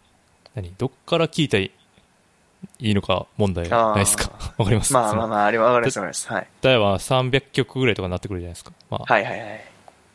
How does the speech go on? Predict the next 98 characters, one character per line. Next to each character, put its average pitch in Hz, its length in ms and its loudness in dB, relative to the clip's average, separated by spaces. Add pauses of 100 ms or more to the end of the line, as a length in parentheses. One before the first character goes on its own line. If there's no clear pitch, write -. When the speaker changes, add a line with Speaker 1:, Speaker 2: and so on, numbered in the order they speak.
(120)
Speaker 1:
そ - 160 -8
の 131 100 0
時 104 180 -10
に、 95 100 -12
い 95 40 -14 (280)
や、 98 160 -6
こ - 40 -18 (160)
れ 95 60 -8
ど 98 80 -6
っ - 40 -18
か 147 100 -2
ら 139 60 0
聴 - 100 -8
く 139 40 0
ね 113 100 6
ん - 0 -
っ 101 40 -2 (1000)
て。 135 80 -8 (120)
Speaker 2:
<laughs> - 520 -20
Speaker 1:
ま 131 80 0
あ、 - 20 2
そ 160 60 2
れ 156 40 2
シ - 80 0
ャ 170 60 2
ッ - 40 -6
フ 131 100 -4
ル 104 60 0
で 90 80 -4
聴 - 140 -12
い 95 60 -10
て - 80 -10
る - 80 -16
ん - 40 -14
で 110 40 -14
す - 100 -20
か？ - 100 -20 (320)
だ 110 80 -10
か 101 60 -6
ら、 98 60 -10 (160)
ほ-、 127 160 -14
ど 120 160 -10
う - 20 -6
し - 40 2
よ - 0 -
う - 0 -
か、 - 20 6
Speaker 2:
ま 214 40 6
あ、 196 40 4
そ - 160 0
れ 202 80 -4
か、 196 340 0
Speaker 1:
質 180 120 -6
問 151 80 4
な 107 140 0
ん 92 60 -12
で 87 100 -20
す - 80 -20
け - 60 -20
ど。 - 60 -20
Speaker 2:
は - 60 -20
い。 - 600 -20
シ - 160 0
ャ - 20 0
ッ - 40 -6
フ - 240 -2
ル 156 60 0
し - 180 2
な 180 100 4
が 160 100 4
ら、 117 220 4
な 123 80 -2
ん 117 60 -8
か、 107 200 0
自 - 160 -2
分 143 220 -6
の 143 100 -2
気 160 140 -2
分 139 160 -2
が 107 80 0
乗 117 140 0
る 123 80 0
ま 131 100 4
で 98 320 -4
飛 123 140 -4
ば 127 80 2
し、 - 180 -6
ス - 140 0
キ 147 60 -4
ッ 135 40 -4
プ - 100 -12
し - 140 -2
続 123 140 0
け - 160 4
る 120 80 -10
感 135 260 0
じ 135 160 0
は - 260 -2